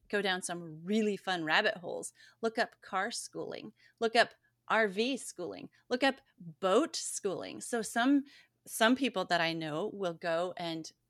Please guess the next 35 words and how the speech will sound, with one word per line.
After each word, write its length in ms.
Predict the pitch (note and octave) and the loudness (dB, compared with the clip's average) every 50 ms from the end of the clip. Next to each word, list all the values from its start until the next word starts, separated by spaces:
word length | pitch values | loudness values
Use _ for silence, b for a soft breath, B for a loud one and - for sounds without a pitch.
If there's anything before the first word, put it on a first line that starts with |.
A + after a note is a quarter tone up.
| _ | _
buy 100 | - C#3 | -12 -10
an 120 | D3 E3 F3+ | -8 -8 -6
R 120 | F3+ G3 | -6 -4
V 340 | F#3+ G#3+ C4 C#4+ - - - - | -2 0 0 0 -2 -6 -8 -10
and 160 | F3 E3+ E3 | -10 -10 -6
travel 480 | - - E3 G#3+ C4 - - - - _ _ _ _ _ _ - | -2 2 2 2 2 0 -6 -10 -12 _ _ _ _ _ _ -4
for 160 | - G#3+ G#3 | 0 2 2
a 40 | G3+ | 2
year 420 | G3 F#3 A3 A#3+ G#3+ - F2 - - | 2 2 2 2 2 2 -2 -6 -8
around 300 | F#3 F3+ F#3 F3+ F3+ F3+ | -8 -4 -4 -4 -4 -4
to 100 | - - - | -6 -8 -8
all 120 | E3 F3 | -6 -4
the 80 | G3 A3+ | -4 -6
different 240 | A3+ - A#3+ G#3+ - | -6 -6 -10 -10 -6
places 340 | - A3 A#3+ - A3+ G#3 - | -6 -6 -4 -4 -6 -6 -6
that 120 | F3 F3+ | -8 -8
they 100 | - F3 | -8 -10
wanna 200 | F3+ F#3+ F#3+ G3 | -10 -10 -10 -10
educate 440 | - F#3+ F#3 - - - - F#3+ - - | -10 -10 -10 -10 -12 -12 -14 -14 -10 -10
their 80 | F3+ | -12
kids 340 | E3+ - - F3 E3 D#3 - _ - | -12 -10 -8 -8 -8 -8 -10 _ -8
on 200 | - F#3+ F#3 G3 | -4 -2 -2 0
location 600 | G3+ F3+ F3 - - E3+ F3+ G#3+ - - - - - - | -2 -2 -4 -6 -8 -8 -8 -8 -10 -12 -12 -14 -14 -12
in 240 | - F3+ E3 D3 - | -12 -10 -10 -8 -8
and 160 | - F#3+ G3 | -10 -10 -8
learn 180 | F#3+ F3 E3+ F3 | -8 -8 -8 -8
history 380 | E3+ F3+ - - - - E3+ D#3 | -8 -10 -12 -12 -14 -16 -14 -12
that 220 | - D3+ E3 - - | -10 -10 -10 -10 -10
way. 240 | - - E2+ - - B B B B B B B B | -10 -10 -10 -10 -14 B B B B B B B B
Um, 160 | F3+ F3 E3 | -4 -4 -2
boat 260 | C#3+ F#3 G3 A3 - | 2 4 4 4 4
schooling, 360 | - - - F3 D#3 C#3+ D3 | 2 -6 -6 -6 -6 -4 -2
that 180 | D#3+ D#3+ F3 F3 | 0 0 2 0
is 160 | E3+ E3+ - | 0 -4 -4
sailing, 560 | - - F3+ F#3 A#3 C#4 A#3 - F#2 - F3 | -4 -2 0 0 0 0 -2 -4 -6 -10 -16